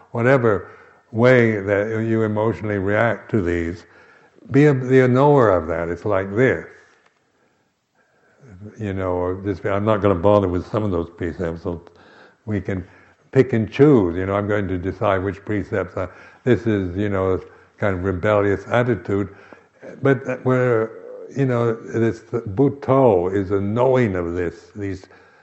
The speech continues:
these attitudes, these, these emotional reactions we have. And it's not criticizing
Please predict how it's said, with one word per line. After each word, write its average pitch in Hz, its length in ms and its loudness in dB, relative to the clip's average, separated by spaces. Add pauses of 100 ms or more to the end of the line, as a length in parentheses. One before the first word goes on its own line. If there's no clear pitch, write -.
(220)
these 110 360 -2 (200)
attitudes, 98 920 0
these, 98 460 -4 (560)
these 107 240 -2
emotional 107 580 0
reactions 101 680 -4
we 90 200 -6
have. 95 680 -4 (720)
And 117 140 0
it's 107 140 0
not 147 260 2
criticizing 87 1120 2